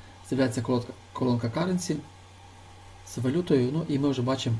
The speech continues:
які рахунки, в-, які валюти у нас номіновані. У мене вже декілька рахунків в євро є. В подальшому ми можемо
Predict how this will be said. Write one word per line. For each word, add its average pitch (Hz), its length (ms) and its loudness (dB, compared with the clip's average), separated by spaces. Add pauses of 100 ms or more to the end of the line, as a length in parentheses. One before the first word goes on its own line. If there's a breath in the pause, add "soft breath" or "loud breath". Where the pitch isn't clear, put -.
які 123 220 2
рахунки, 127 460 0
в-, 117 220 -4
які 123 240 0
валюти 120 200 0
у 120 40 -2
нас 113 160 -4
номіновані. 110 440 2 (280)
У 123 40 -6
мене 113 160 2
вже 113 140 2
декілька 113 380 -4
рахунків 113 480 -2
в 120 40 -2
євро 117 220 2
є. 196 160 0 (640 loud breath)
В - 100 -16
подальшому 135 400 2
ми 123 60 2
можемо 117 220 2